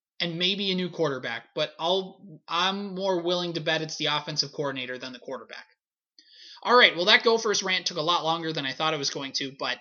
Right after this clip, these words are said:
uh, we didn't get a chance to talk about it yesterday 'cause we had a lot of other stuff. Um, one thing I will talk about with the Lynx again, um, the W N B A needs to have better playoff format.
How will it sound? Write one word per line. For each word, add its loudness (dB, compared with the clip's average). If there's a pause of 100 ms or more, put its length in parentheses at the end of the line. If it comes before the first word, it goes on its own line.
(320)
uh, -4
we 0
didn't 2
get 0
a -6
chance 0
to -4
talk 0
about 0
it -4
yesterday 0
'cause -10
we -4
had -4
a -4
lot -4
of -6
other -6
stuff. -4 (480)
Um, -4 (140)
one 2
thing 0
I 2
will 4
talk 4
about 2
with -2
the -4
Lynx 2
again, -2 (240)
um, -4 (560)
the -6
W 2
N 2
B 2
A 4
needs -4
to 2
have -2
better -2
playoff 0
format. -14